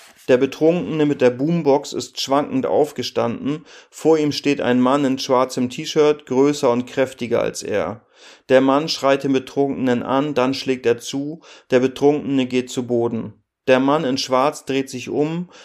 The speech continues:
kommt auf Fabios Tisch zugelaufen, ergreift zwei Bierflaschen,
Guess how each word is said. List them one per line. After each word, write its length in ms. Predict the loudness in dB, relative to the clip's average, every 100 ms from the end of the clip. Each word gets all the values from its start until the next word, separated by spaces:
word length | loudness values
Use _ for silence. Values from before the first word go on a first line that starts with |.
| -16
kommt 280 | 0 0 2
auf 200 | -2 -2
Fabios 580 | 0 0 0 0 -2 -4
Tisch 320 | -8 -8 -10
zugelaufen, 800 | -14 -4 0 2 4 2 0 -2
ergreift 500 | 0 0 2 2 -2
zwei 300 | -2 2 2
Bierflaschen, 840 | 2 -4 -4 -2 -2 -2 -4 -4